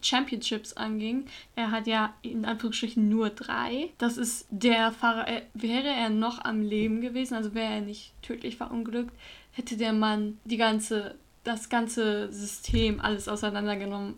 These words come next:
Formel eins. Also ich glaub, er ist der Größte, auch wenn er nicht die meisten Titel hat.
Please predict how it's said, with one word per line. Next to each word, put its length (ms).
Formel 280
eins. 320
Also 280
ich 200
glaub, 200
er 140
ist 180
der 100
Größte, 720
auch 260
wenn 100
er 120
nicht 400
die 40
meisten 440
Titel 320
hat. 320